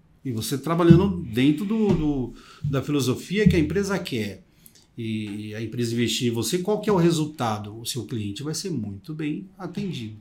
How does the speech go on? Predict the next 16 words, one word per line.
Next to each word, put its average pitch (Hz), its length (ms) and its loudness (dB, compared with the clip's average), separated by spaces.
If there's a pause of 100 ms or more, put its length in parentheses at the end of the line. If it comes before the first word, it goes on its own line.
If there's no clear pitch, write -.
(380)
muito 120 420 -2
melhor. 156 400 -4 (640)
Todo 214 280 10
mundo 190 300 6
ganha 131 300 4
no 117 80 0
final 117 240 -4
das 110 160 -4
contas, - 520 -10 (360)
concorda? 117 580 -2 (220)
Você - 120 -6
viver 123 440 2
com 117 180 -4
o 110 40 -4
seu 113 180 -4
amigo, 110 500 -2